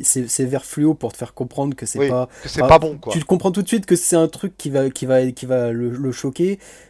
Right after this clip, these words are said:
Speaker 1: Et pour moi, c'est un boost d'adrénaline. Bon, il est vert fluo, histoire que tout de suite tu comprennes, surtout qu'on l'a jamais vu,
Speaker 2: Ouais.
Speaker 1: ce truc. Mais peut-être que oui, ça pourrait être du Venom, mais je trouverais ça vraiment bizarre et mal amené, quoi.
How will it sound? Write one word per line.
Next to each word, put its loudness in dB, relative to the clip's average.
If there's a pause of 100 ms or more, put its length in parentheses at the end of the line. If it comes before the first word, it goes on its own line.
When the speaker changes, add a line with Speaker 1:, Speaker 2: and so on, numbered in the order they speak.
(100)
Speaker 1:
Et -6
pour -4
moi, 2
c'est -6
un -6
boost -8
d'adrénaline. -2
Bon, -2
il -2
est 0
vert -2
fluo, -2
histoire -6
que -8 (180)
tout -8
de -8
suite -2
tu -8
comprennes, -4
surtout -2
qu'on 0
l'a 2
jamais 0
vu, -4
Speaker 2:
Ouais. 4
Speaker 1:
ce -4
truc. -12 (680)
Mais 2
peut-être -2
que -4
oui, -2
ça -6
pourrait -6
être -4
du -8
Venom, -2
mais -2
je -8
trouverais -8
ça -4
vraiment -4
bizarre -2
et -6
mal -6
amené, -10
quoi. -16